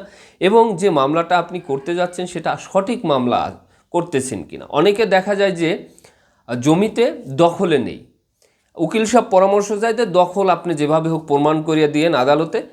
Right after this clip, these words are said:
আপনি চিরস্থায়ী নিষেধাজ্ঞার মামলা করে দেন, আপনার জমি আপনার হয়ে যাবে। আসলে এটা সম্পূর্ণ ভুল। এই জন্য ভুল আমি বলবো যে আপনি যদি মামলা করেন সেই মামলা প্রমাণের দায়িত্ব কিন্তু আপনার।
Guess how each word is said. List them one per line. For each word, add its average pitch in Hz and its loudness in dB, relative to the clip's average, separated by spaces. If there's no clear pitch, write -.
আপনি 156 -6
চিরস্থায়ী 151 -2
নিষেধাজ্ঞার 151 -2
মামলা 135 2
করে 170 -2
দেন, 220 -2
আপনার 143 -2
জমি 135 0
আপনার 117 -2
হয়ে 110 -2
যাবে। 80 -10
আসলে 190 -4
এটা 175 -4
সম্পূর্ণ 175 -2
ভুল। 101 -4
এই 151 2
জন্য 233 2
ভুল 185 2
আমি 175 2
বলবো 135 0
যে 165 0
আপনি 214 -2
যদি 180 0
মামলা 165 4
করেন 147 0
সেই 175 -4
মামলা 156 0
প্রমাণের 165 -2
দায়িত্ব 147 0
কিন্তু 165 -6
আপনার। 110 -6